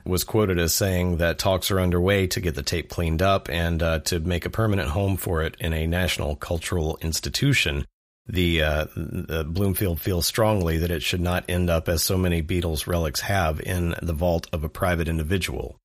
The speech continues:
Apparently the quality is very good as well. It was a, a truly unique Beatles gig performed in front of an almost entirely male audience.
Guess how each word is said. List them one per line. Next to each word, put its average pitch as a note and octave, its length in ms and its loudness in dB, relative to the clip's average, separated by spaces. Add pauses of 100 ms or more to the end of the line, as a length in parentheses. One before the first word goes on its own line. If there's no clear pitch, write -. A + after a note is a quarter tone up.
(140)
Apparently A#2 420 2
the F#2+ 100 2
quality G#2+ 560 4
is E2+ 140 0
very F2+ 280 2
good F2+ 260 2
as E2+ 160 0
well. F#2+ 320 4
It F#2 40 2
was F#2 200 0
a, F#2 340 0
a F2+ 200 2
truly A#2+ 440 2
unique G#2+ 460 2
Beatles A#2 420 2
gig F#2+ 260 0
performed G#2+ 440 2
in G2 80 2
front A2 260 2
of G2 80 0
an G2+ 80 2
almost A#2 460 2
entirely A#2 480 2
male A#2+ 400 4
audience. G2+ 680 2